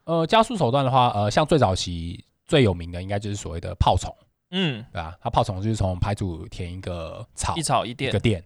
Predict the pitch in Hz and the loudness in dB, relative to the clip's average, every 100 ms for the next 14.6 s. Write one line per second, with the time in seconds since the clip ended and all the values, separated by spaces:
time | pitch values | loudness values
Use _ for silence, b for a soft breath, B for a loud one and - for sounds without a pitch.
0 | _ - 135 113 98 87 - 110 117 135 | _ -12 -8 -6 -6 -8 -6 -8 -6 -2
1 | 127 123 127 - 120 95 87 110 117 101 | 2 2 0 0 -2 -2 -2 0 -2 -2
2 | 98 104 110 95 92 - 95 92 95 101 | -2 -2 -2 -2 -4 -4 -6 -4 -4 -4
3 | 95 95 92 101 87 85 90 175 214 196 | -4 -2 -2 -4 -4 -8 -10 -10 -8 -6
4 | 185 180 - 104 165 139 110 - - - | -6 -6 -4 -4 -4 -6 -8 -10 -12 -14
5 | _ 156 143 139 117 120 127 127 117 101 | _ -8 -4 -2 -4 -8 -8 -8 -8 -6
6 | 95 90 107 104 - _ 117 135 131 151 | -6 -6 -4 -4 -6 _ -6 2 4 2
7 | 143 143 135 135 135 123 123 101 110 101 | 0 -2 -2 0 2 4 2 0 -4 -4
8 | 95 - _ _ - 123 120 117 107 196 | -8 -8 _ _ -2 -2 -2 -4 -2 0
9 | 175 127 135 127 98 73 50 - 92 127 | 0 0 2 2 0 -6 -10 -8 -8 -6
10 | 87 - _ _ _ 143 139 143 120 113 | -8 -12 _ _ _ -6 0 2 2 0
11 | 120 107 98 92 92 107 98 92 92 - | -6 -4 -4 -6 -10 -14 -14 -12 -14 -16
12 | _ _ _ 117 98 104 101 120 110 92 | _ _ _ -14 -12 -10 -6 -4 -2 -2
13 | 110 92 104 95 85 85 113 120 92 - | -4 -2 0 0 -2 -2 0 0 -2 -10
14 | - _ _ - 120 | -20 _ _ -6 -4